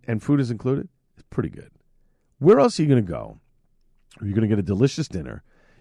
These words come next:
You're gonna get four courses of dinner and four different beers that will be paired up with the food for seventy-five bucks. Tell, please, name me the place. You can't, 'cause there's no way.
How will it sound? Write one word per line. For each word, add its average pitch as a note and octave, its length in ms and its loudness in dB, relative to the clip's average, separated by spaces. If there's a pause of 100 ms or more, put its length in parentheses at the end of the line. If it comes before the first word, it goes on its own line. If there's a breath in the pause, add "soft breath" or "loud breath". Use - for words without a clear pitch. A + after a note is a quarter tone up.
You're A#2 140 4
gonna A2+ 180 6
get - 100 -6 (240)
four F3+ 440 4
courses D#3 420 2
of B2+ 80 -4
dinner A#2+ 340 0
and G#2+ 160 -4
four D3 360 0
different C3 440 0
beers - 540 -6 (680)
that G#2+ 140 -2
will A2 100 0
be G#2 120 0
paired C#3+ 320 2
up C#3 140 -2
with A#2+ 140 -6
the G#2+ 60 -14
food - 440 -12 (640)
for - 100 -6
seventy-five F2 640 -6
bucks. - 380 -20 (760)
Tell, D#3 180 2 (180)
please, D#3 340 2 (280)
name E3 280 4
me G3 60 4
the E3+ 80 4
place. - 480 -6 (920)
You G#2+ 100 -4
can't, - 320 2 (500)
'cause - 460 -4
there's C3 200 -2
no C#3+ 140 8
way. B2 340 2